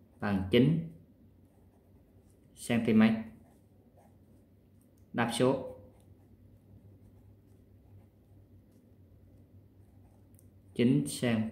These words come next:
ti mét. Rồi, tiếp tục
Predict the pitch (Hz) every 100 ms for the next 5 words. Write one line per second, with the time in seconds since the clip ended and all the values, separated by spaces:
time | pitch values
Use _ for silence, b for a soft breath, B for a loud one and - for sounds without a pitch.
0 | - 110 110 117 - - - - - -
1 | - - - - - - - - - -
2 | - - - - - - - - - -
3 | - - - - - - - - - -
4 | - b b b b - - - _ -
5 | 151 147 175 127